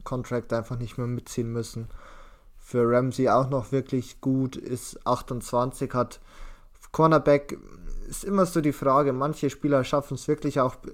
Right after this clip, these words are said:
bis ins hohe Alter im Endeffekt natürlich, ähm, die Leistung aufrechthalten zu können. Gibt aber auch viele Spieler, die natürlich vor allem durch ihre Agilität kommen und dann halt einfach in den Jahren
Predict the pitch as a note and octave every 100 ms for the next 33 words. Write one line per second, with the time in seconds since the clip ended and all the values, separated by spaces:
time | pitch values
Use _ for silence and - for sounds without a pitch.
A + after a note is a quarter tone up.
0 | - - C#3 C3+ B2 - D3 D3 A2 C3+
1 | - B2+ B2 B2 C3+ B2+ C#3 C3 C3 -
2 | C3+ A2+ - - A#2 A#2 A#2 A#2 A#2 B2+
3 | - B2 G#2+ B2+ C#3 B2 A2 B2 B2 -
4 | B2 - - C3+ C3+ C3+ - - - -
5 | B2+ - B2+ B2 A#2+ - C#3+ C3+ B2 -
6 | C3 B2+ B2 B2 A#2 - C3 - B2 C3
7 | C3 B2+ C3 B2 G#2+ B2 B2+ A#2+ - B2+
8 | - C3+ B2+ B2 A#2+ A2 A#2 B2+ A#2 A2
9 | A2+ B2 B2+ B2 A#2 A#2 A#2+ A#2+